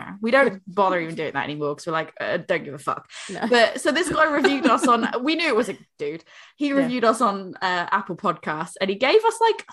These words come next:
Speaker 1: three stars or something. But his review was, they, they, I mean, it's still there. You can go see it. Not that I'm, I probably
Speaker 3: <laughs>
Speaker 1: shouldn't. I don't know, whatever.
Speaker 3: <laughs>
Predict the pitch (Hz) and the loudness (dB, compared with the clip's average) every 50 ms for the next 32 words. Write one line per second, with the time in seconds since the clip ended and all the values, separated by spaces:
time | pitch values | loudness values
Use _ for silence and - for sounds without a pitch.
0 | - - - 285 226 226 240 247 247 247 254 - - 226 196 170 160 151 147 143 | -8 -4 -2 0 0 0 -2 -2 -2 -4 -6 -4 -2 2 2 2 2 2 -2 -4
1 | - 160 165 - 139 127 - 120 - - 220 _ _ _ _ _ _ _ _ - | -8 -10 -12 -12 -12 -10 -10 -10 -10 -12 -16 _ _ _ _ _ _ _ _ -4
2 | - - - - 269 277 233 240 262 269 285 254 277 349 359 269 214 190 175 208 | 2 2 2 4 2 0 0 0 0 0 0 0 -2 -2 0 2 2 2 2 0
3 | 220 - - _ - 208 185 180 156 - - - - - - _ _ _ _ - | -4 -6 -8 _ 2 2 2 4 2 0 -2 -4 -10 -14 -18 _ _ _ _ -20
4 | - - - - _ _ _ _ _ _ _ - 220 214 208 208 - - - 208 | -20 -20 -20 -20 _ _ _ _ _ _ _ 0 2 2 2 2 0 0 2 2
5 | 202 196 202 180 - _ - 226 226 202 196 190 196 - - - 294 262 220 220 | 2 2 0 -4 -10 _ -4 -4 -2 -2 -4 -8 -8 -8 -4 -2 0 0 2 2
6 | 208 170 151 151 156 160 156 170 - _ _ _ - 156 147 - - 160 175 156 | 0 0 0 -2 -6 -8 -8 -12 -14 _ _ _ -10 -8 -8 -8 -8 -6 -6 -4
7 | 156 156 151 - 175 156 160 165 _ - 202 196 175 123 185 190 160 160 160 165 | -4 -6 -8 -10 -12 -14 -16 -16 _ -12 -6 -6 -4 -4 -2 -4 -4 -4 -6 -8
8 | 170 _ _ _ _ - 190 - 262 277 214 190 180 - - - - 202 165 143 | -12 _ _ _ _ -10 -4 0 0 2 2 0 -2 0 0 0 2 2 0 0
9 | - - - 240 202 151 127 175 - - 254 214 151 135 139 - - - | 2 2 2 2 0 -2 -4 -8 -4 -2 -2 -2 -2 -4 -8 -10 -12 -10